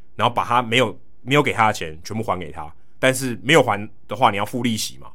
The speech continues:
用五点五趴的利息算给他，所以他一直还要领原本的九千万里面没有付给他的钱，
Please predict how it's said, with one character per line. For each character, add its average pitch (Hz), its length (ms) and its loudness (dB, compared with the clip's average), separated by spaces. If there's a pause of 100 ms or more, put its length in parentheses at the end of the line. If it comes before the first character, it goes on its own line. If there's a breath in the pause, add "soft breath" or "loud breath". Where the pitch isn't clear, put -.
(300)
用 135 120 2
五 123 180 0
点 117 180 0
五 92 120 -2
趴 98 160 0
的 98 60 2
利 107 100 0
息 87 160 -8
算 90 160 -6
给 73 80 -12
他， 78 180 -14 (320)
所 147 140 -2
以 - 20 6
他 147 120 4
一 180 100 -2
直 113 140 -4
还 98 140 -2
要 117 140 4 (180)
领 90 260 -10 (140)
原 117 140 -2
本 117 120 0
的 120 40 2
九 107 160 -2
千 98 140 -6
万 104 140 0
里 82 80 -8
面 90 180 -6
没 104 120 -6
有 101 100 -2
付 - 160 -12
给 85 100 -10
他 78 220 -10
的 69 40 -12
钱， - 160 -12